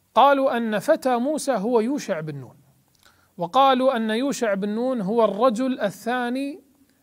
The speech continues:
الذي ذكر الله عز وجل، آه، قصته أيضًا في، آه، قصة دخول بيت المقدس، عندما قال الله عز وجل: "قال رجلان من الذين يخافون أنعم الله عليهما".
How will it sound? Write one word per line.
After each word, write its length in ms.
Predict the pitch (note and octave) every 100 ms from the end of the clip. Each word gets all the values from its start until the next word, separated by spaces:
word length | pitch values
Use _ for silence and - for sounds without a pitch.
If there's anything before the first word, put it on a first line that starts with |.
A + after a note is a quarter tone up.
| _ -
الذي 560 | F#3+ G3+ G3 G3 G3 - _
ذكر 300 | F#3+ G#3 F#3
الله 180 | F3+ F3+
عز 240 | E3+ E3 E3
وجل، 420 | E3+ D#3+ D#3+ D3+ _
آه، 600 | D#3+ D3+ C#3+ C#3 C#3 C3+
قصته 600 | C3 F#3 - A3 G3 F#3+
أيضًا 280 | G3 F#3 F3
في، 320 | E3+ F3+ E3+ F3 - - _ _ -
آه، 140 | D#3+
قصة 380 | D3 G3+ - F#3+ F#3
دخول 380 | E3 E3 G3
بيت 240 | E3+ F3+ F3
المقدس، 460 | E3+ F#3 F3 E3+
عندما 340 | D#3+ E3+ F3 E3
قال 280 | D#3+ F#3 E3
الله 180 | E3 E3
عز 220 | D#3 D#3+
وجل: 320 | D#3+ F3 G#3+ - _ _ _ -
"قال 260 | A3 C4+ B3 A#3
رجلان 680 | C#4 G#3+ A3+ A#3+ A#3+ F#3 F3
من 140 | F3+
الذين 500 | F3 E3 D#3+ G3+ G3
يخافون 960 | F3 E3+ - E3+ E3+ D#3+ - A3+ A#3+ B3
أنعم 680 | B3+ C4 A3 A#3+ G3 F3
الله 400 | F3 F3 G3+ E3
عليهما". 500 | C#3+ D3 C#3+ B2+ A#2+